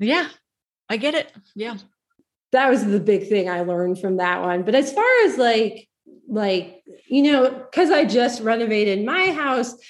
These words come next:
Speaker 2: I did it in a very similar way. I acted as a G C, and I, I did it almost like a photo shoot. Like, I kinda was like,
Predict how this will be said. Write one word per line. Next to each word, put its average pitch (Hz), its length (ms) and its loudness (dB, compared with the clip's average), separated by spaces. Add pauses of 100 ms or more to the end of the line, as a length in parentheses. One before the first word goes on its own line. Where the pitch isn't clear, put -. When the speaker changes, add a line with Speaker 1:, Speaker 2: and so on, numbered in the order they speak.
(100)
Speaker 2:
I 220 80 0
did 311 180 4
it 330 60 6
in 285 120 4
a - 40 -
very 233 240 4
similar 226 500 0
way. 226 640 0 (240)
I 247 180 4
acted 285 300 2
as 247 220 2
a 233 60 2
G 220 280 -2
C, 208 600 -2 (560)
and 240 140 2
I, 240 260 0
I 254 80 2
did 466 180 6
it 427 80 2
almost 294 300 0
like 226 160 0
a 220 60 -2
photo 247 320 2
shoot. 175 340 -6
Like, 185 200 -6
I 190 100 -4
kinda 220 420 0
was 190 200 -2
like, 175 360 -4